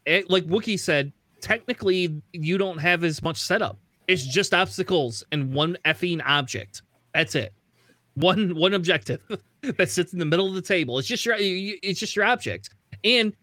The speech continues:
you know how to fly this 'cause anybody that's played two point oh has flown this. I mean, like,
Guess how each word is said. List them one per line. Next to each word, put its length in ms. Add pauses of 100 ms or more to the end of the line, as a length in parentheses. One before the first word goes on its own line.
(300)
you 180
know 160
how 140
to 80
fly 260
this 180
'cause 240 (380)
anybody 460
that's 240
played 340
two 140
point 180
oh 160
has 140
flown 440
this. 200
I 40
mean, 180
like, 180